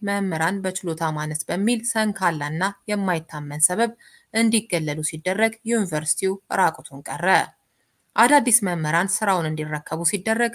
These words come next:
አዲስ ተረካቢዎቹም አቅማቸውና ልምዳቸው በፈቀደ በወቅቱ የነበሩትንና ቀጥለው የሚቀላቀሉት አስተማሪ በማጣት እንዳይስተጓጉል ጥረው አሁን ያለበት አድርሰዋል። አሁንስ? ቆሻሻ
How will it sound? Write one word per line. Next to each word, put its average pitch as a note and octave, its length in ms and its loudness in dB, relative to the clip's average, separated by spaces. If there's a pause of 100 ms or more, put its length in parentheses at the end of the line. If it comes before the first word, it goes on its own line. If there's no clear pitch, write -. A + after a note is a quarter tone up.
(120)
አዲስ A3+ 320 2
ተረካቢዎቹም D#3 800 -2 (160)
አቅማቸውና E3+ 760 0
ልምዳቸው F#3 540 -4
በፈቀደ E3+ 480 -6 (640)
በወቅቱ C4+ 280 6
የነበሩትንና F#3+ 760 0 (140)
ቀጥለው G#3 400 0
የሚቀላቀሉት E3+ 760 -4
አስተማሪ F#3 520 0
በማጣት C#3 480 -2
እንዳይስተጓጉል D#3+ 800 -4
ጥረው A3 260 2 (460)
አሁን G#3+ 320 4
ያለበት D3 500 -4
አድርሰዋል። E3 600 2 (560)
አሁንስ? E3+ 460 2 (520)
ቆሻሻ A#3+ 380 0